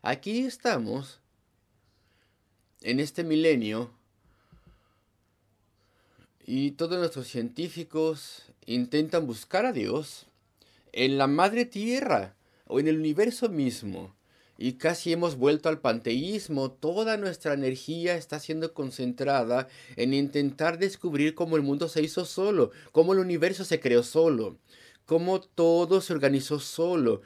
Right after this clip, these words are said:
cómo el caos dio lugar al orden. Estamos mirando hacia abajo, estamos mirando hacia adentro. En principio somos igual que esos idólatras de antes.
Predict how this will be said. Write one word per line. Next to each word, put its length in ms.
cómo 300
el 160
caos 540
dio 200
lugar 680
al 200
orden. 640
Estamos 340
mirando 380
hacia 240
abajo, 380
estamos 280
mirando 300
hacia 200
adentro. 440
En 180
principio 560
somos 340
igual 320
que 140
esos 240
idólatras 500
de 160
antes. 380